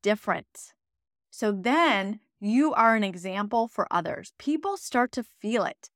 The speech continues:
So through your own work, you actually get to support others to recognize where they need work, or maybe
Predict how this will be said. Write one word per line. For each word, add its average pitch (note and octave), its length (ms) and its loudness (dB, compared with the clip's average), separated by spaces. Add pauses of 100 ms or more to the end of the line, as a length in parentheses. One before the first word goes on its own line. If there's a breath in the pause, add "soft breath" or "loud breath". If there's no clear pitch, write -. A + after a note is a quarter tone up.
(220)
So A3 180 -4
through D4+ 280 2
your B3 260 2 (100)
own B3 380 4
work, G4 460 2 (300)
you D4 360 4 (160)
actually C#4+ 640 0
get G#3+ 400 0
to G3+ 320 -4
support - 600 2
others D#4 600 2 (260)
to - 140 -6
recognize E4 960 6 (300)
where G3+ 360 4
they G#3 220 2
need G3 220 -4
work, E3 240 -8 (320)
or G#3 240 4
maybe E4 580 2